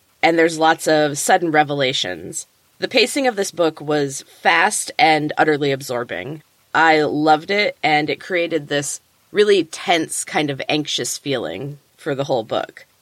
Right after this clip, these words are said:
which I'm always so impressed when a writer can so perfectly craft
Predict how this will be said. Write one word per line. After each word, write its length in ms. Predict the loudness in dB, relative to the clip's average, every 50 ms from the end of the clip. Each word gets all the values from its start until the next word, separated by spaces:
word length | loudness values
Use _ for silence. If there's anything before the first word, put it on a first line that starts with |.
| _ _ _
which 280 | -2 0 0 2 2 0
I'm 160 | 0 2 2 2
always 240 | 4 2 2 0
so 220 | 0 0 2 2 2
impressed 600 | 2 0 -2 0 2 2 2 2 0 -6 -10 -6
when 540 | -2 0 2 2 2 0 -2 -4 -6 -8 -10 _ _ _ _ _ _
a 80 | -4 -2
writer 720 | 0 2 4 4 6 6 6 6 6 6 4 4 2 -2 _ _ _ _ _ -6
can 200 | -2 -2 0 0
so 520 | -2 0 4 6 6 6 6 4 0 -4 -8
perfectly 540 | -4 -2 -2 0 0 -2 -4 -2 0 -2 -2
craft 680 | -2 -6 -6 -2 0 2 2 2 2 0 -2 -6 -10